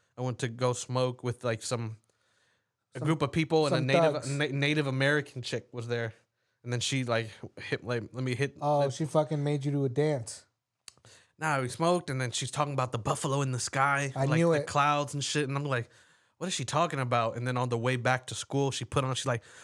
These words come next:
Speaker 1: "Oh, I made this Native American track." And she put it on, and it just, like, doom, jaka, daka, daka, doom, jaka, daka,
Speaker 2: You
Speaker 1: daka,
Speaker 2: were
Speaker 1: doom, jaka, daka.
Speaker 2: fucking
Speaker 1: And then
Speaker 2: tripping.
Speaker 1: as I was driving, everything in my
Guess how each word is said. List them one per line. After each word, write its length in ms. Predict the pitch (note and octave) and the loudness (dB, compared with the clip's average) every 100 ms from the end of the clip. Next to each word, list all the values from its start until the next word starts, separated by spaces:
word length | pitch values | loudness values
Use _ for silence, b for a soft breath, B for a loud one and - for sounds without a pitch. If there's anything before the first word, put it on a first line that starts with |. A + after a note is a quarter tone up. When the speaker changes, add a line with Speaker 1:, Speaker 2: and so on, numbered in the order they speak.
| B | B
Speaker 1:
"Oh, 80 | C#3+ | 0
I 120 | D3+ | 2
made 200 | C#3+ D3 | 0 -2
this 140 | C3+ B2 | -2 -2
Native 300 | C#3+ C3+ B2+ | -2 -2 -2
American 460 | B2+ C3+ C3+ C3 | 0 2 0 -2
track." 320 | A2+ C3 A2+ A#2+ | -6 -2 -2 -4
And 100 | A2+ | -8
she 80 | |
put 220 | B2+ - C3+ | -4 -2 0
it 120 | B2+ | 2
on, 280 | B2+ C3+ B2+ | 2 0 -2
and 180 | A#2+ G#2+ b b b b | -4 -8 b b b b
it 60 | C3+ | -6
just, 160 | C3 | -2
like, 180 | B2+ A#2+ | 0 0
doom, 220 | C3 D#3 C#3+ | 0 0 0
jaka, 240 | - - | -2 -2
daka, 220 | C3+ - | -2 -2
daka, 260 | - - - | -4 -4 -4
doom, 300 | A#2+ D#3+ D#3 | -2 -2 -2
jaka, 260 | C#3 C#3+ C#3 | -4 -4 -4
daka, 240 | C3+ B2+ | -4 -2
Speaker 2:
You 60 | D#3 | 0
Speaker 1:
daka, 180 | E3 E3+ | 2 2
Speaker 2:
were 120 | E3 | 2
Speaker 1:
doom, 220 | E3+ D#3+ | 2 -2
jaka, 240 | C#3+ - - | -6 -8 -10
daka. 140 | - D#3 | -14 -2
Speaker 2:
fucking 500 | D3+ C#3+ - C3+ C3 | -2 -2 -2 -2 0
Speaker 1:
And 100 | C#3+ | 0
then 280 | D3 C#3 B2+ | 0 0 -4
Speaker 2:
tripping. 680 | - F#3 F3 E3+ C#3 B2 B2 | 0 4 4 2 -2 -2 0
Speaker 1:
as 160 | C#3+ C#3+ | 0 2
I 120 | C3+ | 0
was 220 | C3+ B2 | 0 -2
driving, 600 | B2 C3+ E3+ D3 B2+ B2+ b b b - | 0 2 2 2 -2 -4 b b b -4
everything 480 | D3 D3+ D3+ D3 C#3 C3+ | 0 0 0 -2 -2 -4
in 100 | C3 | -2
my 240 | C3 B2+ | 0 0